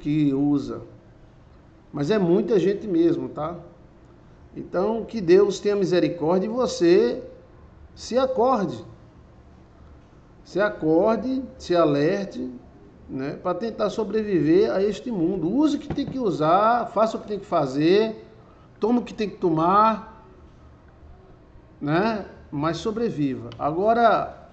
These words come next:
em primeiro lugar, você tem que sobreviver, é,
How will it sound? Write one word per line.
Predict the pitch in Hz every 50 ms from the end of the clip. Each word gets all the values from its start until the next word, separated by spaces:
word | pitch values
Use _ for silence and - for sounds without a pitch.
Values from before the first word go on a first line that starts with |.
| -
em | 160 147
primeiro | 147 180 185 190 233 254 247 240 226
lugar, | 196 170 170 170 170 160 - - - 190 214 226 170
você | 175 170 170 170 - 185
tem | 185 - 202 208 196
que | - - 233 233 220 202 180 160 147 139 131 127 -
sobreviver, | - - 175 175 185 202 190 190 180 156 135 139 151 160 165 175 185 202 220 220 208 - -
é, | 170 156 151 147 143 143 139 135 135 131 127 123